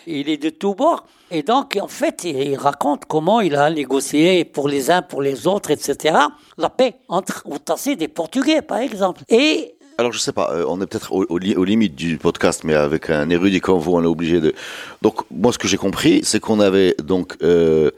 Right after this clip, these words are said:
Speaker 2: les Saadiens qui se sont un peu illustrés, qui sont arrivés sur la scène par cette fameuse, euh,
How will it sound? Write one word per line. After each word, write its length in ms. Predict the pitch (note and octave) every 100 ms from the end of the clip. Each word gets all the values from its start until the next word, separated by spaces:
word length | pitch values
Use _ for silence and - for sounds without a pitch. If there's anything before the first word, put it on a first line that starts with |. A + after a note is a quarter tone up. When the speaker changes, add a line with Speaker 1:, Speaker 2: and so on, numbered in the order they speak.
| - -
Speaker 2:
les 80 | E2
Saadiens 500 | D#2+ D#2 D#2 F#2+ D#2+ - _ _ _ -
qui 540 | - F#2 F2 D#2 C#2+
se 140 | - E2
sont 180 | F#2
un 60 | F2+
peu 160 | - F2
illustrés, 560 | F2 F#2 - F#2+ F2+
qui 80 | -
sont 100 | F2+
arrivés 240 | E2 E2
sur 160 | D#2 D#2+
la 120 | D#2
scène 300 | - F#2 D#2+
par 200 | C#2 D2
cette 360 | - - - B1+
fameuse, 460 | - D2 D2 B1+
euh, 140 | D2